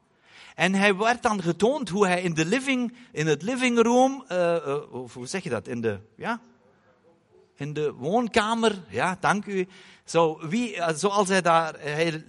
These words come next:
was daar aan het rondwandelen en schreeuwen. "God, ik begrijp u niet. Ik heb een probleem. God, waar bent u dan?" Hij schreeuwde alles eruit en hij was,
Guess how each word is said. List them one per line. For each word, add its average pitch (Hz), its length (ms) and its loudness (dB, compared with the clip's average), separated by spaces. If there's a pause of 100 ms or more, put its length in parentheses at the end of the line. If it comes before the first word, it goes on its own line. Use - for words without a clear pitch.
was 165 200 -8
daar 185 120 -2
aan 160 140 -4
het 143 140 0
rondwandelen 220 880 0 (200)
en 190 280 2
schreeuwen. 254 1120 4 (880)
"God, 311 460 2
ik 269 160 -4
begrijp 269 640 2
u 285 80 -8
niet. 214 440 0 (1040)
Ik - 160 -2
heb 240 180 2
een 262 120 0
probleem. 269 880 2 (840)
God, - 280 0
waar 247 280 4
bent 302 320 2
u 254 120 -6
dan?" 170 380 0 (680)
Hij - 180 0
schreeuwde 311 840 0
alles 311 400 -2
eruit 233 600 -2
en 160 200 -4
hij 143 220 0
was, 151 380 0